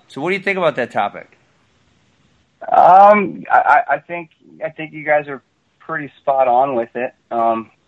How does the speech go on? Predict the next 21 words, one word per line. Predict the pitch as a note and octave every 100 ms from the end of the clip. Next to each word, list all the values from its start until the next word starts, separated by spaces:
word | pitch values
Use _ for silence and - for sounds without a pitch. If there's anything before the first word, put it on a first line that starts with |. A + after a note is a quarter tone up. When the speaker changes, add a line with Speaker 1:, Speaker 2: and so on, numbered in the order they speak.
| _
Speaker 2:
yeah, | - D#2+ F3+ B2
if | A2+
you | C#3+
look | C#3+ D3
at | C#3
other | C3+ B2+
sports | _ C3+ C3+ -
like | C3 A#2+ G#2+ F2+ F2+ -
baseball, | A#2 - G#2+ F#2+
football, | B2 A2+ A2 G#2
th-, | A#2 -
those | B2 B2+ -
coaches | A#2+ B2+ - A#2
and | A2+ G#2+
managers, | G#2 A2+ A2+ A2 G2+
they're, | G#2 G#2 -
they're | G#2+ - -
typically | - D3 A#2+ A2
not | A2 A2+ A2+ G#2+ _ _ _ _ _ _ _ -
your | A#2
best | G2+ A2+ G#2+